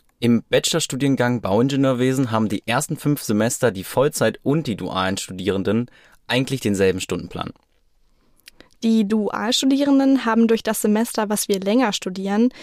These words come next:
Speaker 2: in den höheren Semestern dann meist ein Modul weniger. Insgesamt ist es nicht ganz so kompakt, aber am Ende belegen wir trotzdem die gleichen Module, nur zu einer anderen Zeit.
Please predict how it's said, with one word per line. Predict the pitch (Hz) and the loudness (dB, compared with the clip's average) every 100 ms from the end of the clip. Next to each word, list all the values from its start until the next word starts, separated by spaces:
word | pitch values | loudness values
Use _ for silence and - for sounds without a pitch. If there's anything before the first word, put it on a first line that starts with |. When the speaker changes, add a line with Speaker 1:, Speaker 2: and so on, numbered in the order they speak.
| - - - - | -18 -20 -12 0
Speaker 2:
in | 226 | 2
den | 214 214 214 208 202 | 4 4 2 0 2
höheren | 247 262 240 | 4 4 4
Semestern | 226 214 208 214 226 - 220 | 4 2 2 2 0 0 2
dann | 208 208 208 - - - | 4 2 0 -8 -12 -2
meist | 196 214 - | -2 -2 -4
ein | 196 214 233 | -2 4 4
Modul | 214 202 196 | 4 2 2
weniger. | 190 185 214 - - 208 _ - - - | 0 -2 -2 -4 -4 -8 _ -20 -20 -8
Insgesamt | - 262 277 240 233 233 | 0 2 2 2 4 2
ist | 202 - | 2 -2
es | 196 | 0
nicht | 202 - | 0 0
ganz | 196 202 | 0 2
so | 190 | 0
kompakt, | - - - 233 - - - - - _ | -2 -4 -2 -4 -6 -18 -20 -20 -20 _
aber | - 220 | -2 0
am | 220 | 2
Ende | 233 233 | 4 4
belegen | 220 220 220 208 | 4 4 4 2
wir | |
trotzdem | 202 214 226 - 196 | 0 -2 -4 -2 0
die | 185 | 2
gleichen | 190 202 233 | 2 0 2
Module, | 214 208 208 208 208 | 0 2 2 4 4
nur | 208 202 | 4 2
zu | 208 | 0
einer | 196 - | -2 -2
anderen | 190 185 185 | -2 -2 -4
Zeit. | - - - - | -6 -8 -8 -8